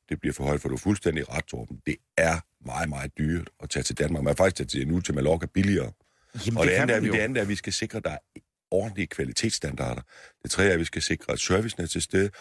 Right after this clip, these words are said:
Speaker 1: og så skal vi markedsføre fyrtårne rundt omkring. Det er ikke noget, vi, vi markedsfører det hele, men vi skal markedsføre fælles fyrtårne rundt omkring, således at vi har noget, de kan komme
Speaker 2: Jamen,
Speaker 1: efter.
Speaker 2: det, det er billigere for mig at holde ferie i udlandet, end det er for at holde ferie herhjemme.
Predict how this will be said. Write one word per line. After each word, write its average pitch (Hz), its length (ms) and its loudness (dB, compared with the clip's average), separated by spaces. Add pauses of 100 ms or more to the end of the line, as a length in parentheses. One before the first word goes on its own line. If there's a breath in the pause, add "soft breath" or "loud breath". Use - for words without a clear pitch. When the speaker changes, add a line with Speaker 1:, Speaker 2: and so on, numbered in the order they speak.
(160 loud breath)
Speaker 1:
og 82 100 -6
så 95 80 -2
skal 95 180 0
vi 98 80 4
markedsføre 90 680 0
fyrtårne 80 640 0 (300 soft breath)
rundt 90 120 2
omkring. 90 260 0
Det 107 80 2
er 117 40 4
ikke 117 180 2
noget, 104 280 4
vi, 90 140 2 (280 loud breath)
vi 80 60 -2
markedsfører 80 500 -2
det 64 120 -6
hele, 101 340 0 (280 loud breath)
men 90 60 0
vi 90 60 0
skal - 120 -4
markedsføre 98 460 -2
fælles 120 440 0
fyrtårne 82 480 0
rundt 78 200 -2
omkring, 82 320 -2 (280 loud breath)
således 104 340 4
at 90 160 0
vi 85 120 -2
har 107 240 -2
noget, 104 300 4
de 90 60 -4
kan - 140 -10
komme 104 220 0
Speaker 2:
Jamen, 98 60 0
Speaker 1:
efter. 104 220 0
Speaker 2:
det, 98 160 -10
det 127 80 2
er 123 40 0
billigere 156 480 0
for - 160 -4
mig 110 360 -4
at 98 80 -2
holde 80 180 -2
ferie 123 320 0
i 78 160 -2
udlandet, 101 420 0
end 67 80 -8
det 73 80 -2
er 92 100 -2
for 78 360 -4
at 76 60 -4
holde 80 140 0
ferie 113 340 -2
herhjemme. 190 280 -2